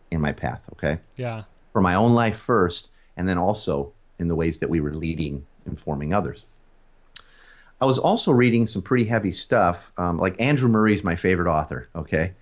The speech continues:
Speaker 2: Gotcha.
Speaker 1: And I was reading him and some of his contemporaries, and I was being blown away by how,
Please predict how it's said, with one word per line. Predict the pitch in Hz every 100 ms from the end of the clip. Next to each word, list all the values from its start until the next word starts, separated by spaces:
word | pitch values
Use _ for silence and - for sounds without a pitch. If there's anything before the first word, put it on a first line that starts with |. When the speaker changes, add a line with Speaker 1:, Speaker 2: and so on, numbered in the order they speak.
| _
Speaker 2:
Gotcha. | - 123 120
Speaker 1:
And | 107
I |
was | 104 110
reading | 127 143 131 -
him | - 135 143
and | 113
some | -
of | 117
his | 110 -
contemporaries, | 95 - 110 92 78 76 -
and | 113
I |
was | 123 104
being | 131 196 180
blown | 123 120 135 190
away | 170 135 87 85 - - -
by | 117 113
how, | 127 127 117 117